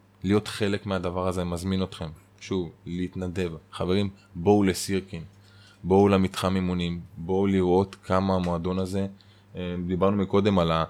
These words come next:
על האינטנסיביות שיש במועדון הכדורגל, זה, אה, צריך לראות את הדברים כדי, אה, כדי להאמין. ואם אתם רוצים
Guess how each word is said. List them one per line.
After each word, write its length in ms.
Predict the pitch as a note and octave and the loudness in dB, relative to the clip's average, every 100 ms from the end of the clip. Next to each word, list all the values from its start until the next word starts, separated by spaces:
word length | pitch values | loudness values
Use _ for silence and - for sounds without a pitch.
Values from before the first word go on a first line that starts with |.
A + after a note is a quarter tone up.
| - - | -6 -4
על 160 | F2 | 0
האינטנסיביות 840 | F2 F#2 F#2+ F2+ - A#2+ A#2+ G2+ F2+ | 2 2 0 -2 0 0 2 2 2
שיש 260 | F2 G2+ | 2 2
במועדון 440 | G2 F2+ E2 F#2 G2+ | 2 0 0 0 0
הכדורגל, 600 | F#2 E2+ F2+ G#2+ B2 - - _ _ - | 0 0 0 2 0 -2 -8 _ _ -14
זה, 340 | D2 D#2+ F2 F2 | -8 0 2 2
אה, 100 | F#2 F2+ | -2 -6
צריך 200 | - A#2 | 0 2
לראות 220 | G#2+ G2 G2+ | 4 4 4
את 40 | |
הדברים 280 | G2 E2+ F2 | 2 2 0
כדי, 540 | F#2 E2 E2+ E2+ E2 - | -2 0 0 0 -2 -6
אה, 80 | E2+ | -10
כדי 260 | - E2+ | -4 0
להאמין. 400 | E2 D#2 D#2+ F#2+ A#2 - - - _ | 0 0 -2 -4 -6 -12 -20 -20 _
ואם 360 | D#2 F#2 A2+ D#3 | -2 2 4 4
אתם 160 | D#3+ | 2
רוצים 320 | A#2 F#2 F2 | 0 0 -4